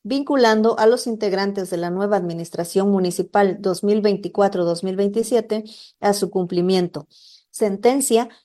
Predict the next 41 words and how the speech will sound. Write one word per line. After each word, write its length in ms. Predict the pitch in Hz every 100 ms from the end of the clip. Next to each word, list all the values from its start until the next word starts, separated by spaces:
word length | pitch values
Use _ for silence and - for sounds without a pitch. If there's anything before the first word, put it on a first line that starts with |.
| -
que 140 | 226
fue 160 | 220 262
notificada 640 | 294 277 226 220 220 233
a 20 |
la 60 | 226
autoridad 440 | 202 185 185 196
responsable 800 | 226 226 196 190 208 202 233 233 -
el 160 | 202
dos 180 | 202 202
de 80 | 214
octubre 420 | 202 - 185 196
siguiente. 640 | 196 180 170 165 165 160 _ - - _ _ -
Al 120 | 202
respecto, 720 | 208 202 - 254 - 240 240
por 140 | 240
escritos 520 | 226 226 269 269 302 285
de 100 | 220
fechas 380 | 233 220 208
diecinueve 540 | 190 175 180 185 202 240
de 100 | 240
noviembre 540 | 214 190 202 208 196
de 100 | 170
dos 200 | 165 170
mil 120 | 190
veinticuatro 640 | 202 220 214 202 202 202 -
y 120 | 196
tres 260 | 190 208 208
de 100 | 220
marzo 360 | 202 202 208
de 140 | 180 170
dos 200 | 170 170
mil 140 | 196
veinticinco, 680 | 196 202 226 214 240 220 220 220 - -
la 180 | 233 240
parte 300 | 277 294 285
actora 380 | 254 - 240 247
solicitó 600 | 233 208 202 196 220 226
a 100 | 220
este 220 | 220 214
órgano 380 | 202 208 214 208
jurisdiccional 880 | 202 208 214 220 247 240 220 220